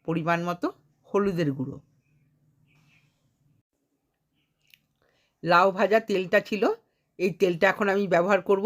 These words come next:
দেখুন অল্প অল্প করে দিয়ে মশলাটাকে কষিয়ে নেব। সামান্য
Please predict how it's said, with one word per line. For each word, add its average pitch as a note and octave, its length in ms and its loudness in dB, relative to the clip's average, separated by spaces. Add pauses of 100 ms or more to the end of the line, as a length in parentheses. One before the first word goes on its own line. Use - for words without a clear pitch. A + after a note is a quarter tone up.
দেখুন G#3+ 320 -2
অল্প F3+ 320 2
অল্প F#3+ 240 4
করে B3+ 220 2
দিয়ে F#3+ 220 -4 (100)
মশলাটাকে F#3+ 540 -2 (100)
কষিয়ে G3+ 380 0
নেব। C#3 180 -6 (1000)
সামান্য G3 300 0